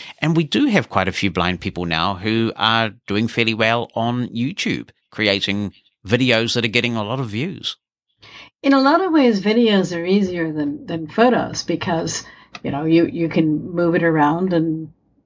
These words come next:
Speaker 2: and, uh, just take a picture of what's there. And because you're continuing to move, you, you don't have so much to worry about framing and that sort of thing.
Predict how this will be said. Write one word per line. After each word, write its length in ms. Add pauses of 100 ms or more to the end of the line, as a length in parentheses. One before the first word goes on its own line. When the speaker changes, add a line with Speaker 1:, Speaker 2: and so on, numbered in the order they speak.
(220)
Speaker 2:
and, 400
uh, 220 (300)
just 380 (800)
take 200
a 60
picture 440
of 100
what's 200
there. 640
And 560
because 320
you're 300
continuing 640
to 100
move, 440
you, 340
you 180
don't 180
have 260 (320)
so 200
much 280
to 100
worry 220
about 300
framing 560
and 100
that 200
sort 180
of 120
thing. 260